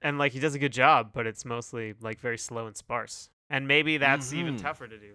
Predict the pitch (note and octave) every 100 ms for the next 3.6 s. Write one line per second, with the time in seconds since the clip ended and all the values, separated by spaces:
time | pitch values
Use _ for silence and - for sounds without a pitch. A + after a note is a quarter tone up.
0 | G#2 A#2+ C3+ A#2+ _ _ _ D#3+ A3+ F3
1 | D#3+ F3 G3+ A3 A3 D3 C3+ - C3+ C#3
2 | - C3+ A#2 A#2 B2 A2+ A#2+ F#2+ - A#2
3 | - A2+ A2 A#2 A2+ F#2+